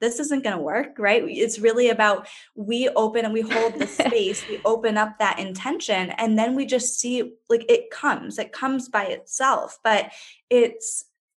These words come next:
Speaker 1: a being, it's a receiving. So instead of, like, "Come to me right now and tell me what I need to know," it's like, "Allow it to just come to you instead." And it happens a lot quicker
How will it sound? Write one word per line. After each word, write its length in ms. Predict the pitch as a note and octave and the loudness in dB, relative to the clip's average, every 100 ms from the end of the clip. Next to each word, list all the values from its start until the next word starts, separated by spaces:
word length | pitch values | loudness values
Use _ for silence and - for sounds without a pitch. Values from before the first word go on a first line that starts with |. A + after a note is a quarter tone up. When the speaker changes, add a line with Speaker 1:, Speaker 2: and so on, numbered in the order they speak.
| _ _ A#3 | _ _ -2
Speaker 1:
a 80 | G3 | -2
being, 640 | F#3+ A3+ C4+ E3 - - - | -2 -2 -2 -4 -8 -10 -4
it's 220 | A3+ - | -4 -2
a 100 | A3 | -2
receiving. 960 | G#3 G#3 - A#3 C4+ G#3 - G#1+ G#3+ | -2 -6 -6 -6 -6 -4 -6 -8 -12
So 320 | A3 - A#3 A3 | -8 -2 0 0
instead 840 | A3+ A3 - - A3 A3+ A3+ - | 0 -4 -6 -4 0 2 0 -2
of, 540 | - G3+ G3 F#3 - - _ _ _ _ _ _ _ _ _ _ | -2 0 0 -2 -8 -20 _ _ _ _ _ _ _ _ _ _
like, 280 | A3 G3+ - | -8 -8 -10
"Come 320 | - C4+ C#4 C#4 | -4 0 2 0
to 120 | B3 | -2
me 160 | A#3+ | -2
right 260 | G#3+ G#3+ G#3 | 0 -2 -2
now 300 | G#3 A3+ G#3 | -2 0 0
and 140 | F#3+ F#3+ | -2 -4
tell 160 | A#3 | -4
me 120 | A#3 | -2
what 140 | A3 G#3+ | -2 -2
I 80 | G3+ | -2
need 220 | G#3 G#3 | -4 -6
to 80 | G3+ | -2
know," 240 | G#3+ A#3+ | 0 2
it's 240 | - G3+ A3 | 0 -2 0
like, 240 | G3 F#3+ G#3+ | 0 0 -2
"Allow 480 | G#3 G#3 G#3 A#3 | 0 2 2 4
it 120 | A#3+ - | 2 -2
to 100 | G3 | -10
just 260 | F#3+ F#3 | -10 -10
come 360 | - G3+ F3+ F3+ | -10 -8 -8 -10
to 260 | - B3 B3 | -10 -6 -6
you 240 | E3+ E3+ | -4 -4
instead." 680 | - G3+ - - G#3 F3+ G3+ - - - - _ | -4 -10 -12 -4 -2 -2 -6 -14 -20 -20 -20 _
And 520 | A3 G#3+ G3+ G3 G3 - _ _ _ A#3 | 2 4 4 0 -6 -10 _ _ _ 0
it 180 | A3+ | 0
happens 800 | - G#3+ A3+ A3+ G#3+ G3 F#3+ - - | 0 -2 -2 -2 -4 -4 -6 -10 -8
a 80 | F#3+ | -4
lot 280 | G3+ - - | -2 -2 -2
quicker 520 | A#3 A#3 F#3 A3 D4+ | -6 0 2 4 2